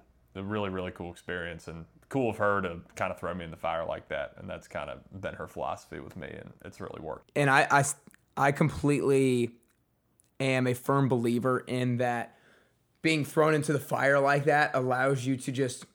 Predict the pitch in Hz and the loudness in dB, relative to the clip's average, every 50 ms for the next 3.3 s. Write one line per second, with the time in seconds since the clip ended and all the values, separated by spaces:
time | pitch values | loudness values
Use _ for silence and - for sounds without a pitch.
0 | _ _ - _ _ _ _ _ _ _ - 131 123 151 147 147 147 147 147 143 | _ _ -20 _ _ _ _ _ _ _ -10 -4 0 0 2 4 4 4 2 2
1 | 143 131 131 127 - - - - 156 143 139 185 - - - - 135 135 131 127 | 0 -2 -4 -4 -6 -8 0 2 4 4 4 2 -2 -4 -2 0 2 2 2 2
2 | 127 127 120 120 120 120 - _ _ _ _ _ _ _ - - 160 156 - 131 | 2 0 -2 -4 -6 -8 -12 _ _ _ _ _ _ _ 2 2 2 2 2 0
3 | 127 131 - - - - | -2 -2 -4 -10 -16 -18